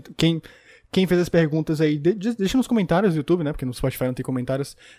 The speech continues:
Mas deixa aí nos comentários, tipo, sei lá, se a gente conseguiu ajudar vocês. E quem quiser fazer uma pergunta, qualquer tipo de pergunta pro próximo podcast, mano, você sinta à vontade. Tanto de fazer duas coisas. Primeiro, de fazer perguntas. E outra, de corrigir a gente. Será, sei lá, você acha que a gente falou alguma merda aqui?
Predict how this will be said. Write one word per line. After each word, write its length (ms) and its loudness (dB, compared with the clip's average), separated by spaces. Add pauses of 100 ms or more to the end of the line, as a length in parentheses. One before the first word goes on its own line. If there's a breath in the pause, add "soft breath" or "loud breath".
(100)
Mas 120 -2
deixa 180 0
aí 40 2
nos 120 0
comentários, 380 6
tipo, 120 -8
sei 120 0
lá, 80 2
se 100 -6
a 60 -2
gente 100 -2
conseguiu 240 -2
ajudar 220 0
vocês. 520 -2 (180)
E 80 -4
quem 200 4
quiser 260 4
fazer 140 0
uma 80 0
pergunta, 420 0
qualquer 240 0
tipo 160 -4
de 60 -2
pergunta 340 0
pro 40 -4
próximo 260 2
podcast, 560 0 (420 soft breath)
mano, 160 2
você 120 -4
sinta 200 0
à 20 4
vontade. 540 0 (500)
Tanto 280 6
de 100 0
fazer 200 8
duas 180 2
coisas. 320 -2
Primeiro, 280 0
de 60 -6
fazer 140 -4
perguntas. 600 -2 (160 loud breath)
E 80 4
outra, 160 8
de 60 2
corrigir 340 2
a 40 2
gente. 360 -2 (200)
Será, 200 4
sei 120 0
lá, 80 0
você 80 2
acha 100 0
que 60 2
a 20 0
gente 60 -6
falou 100 4
alguma 140 2
merda 280 0
aqui? 560 2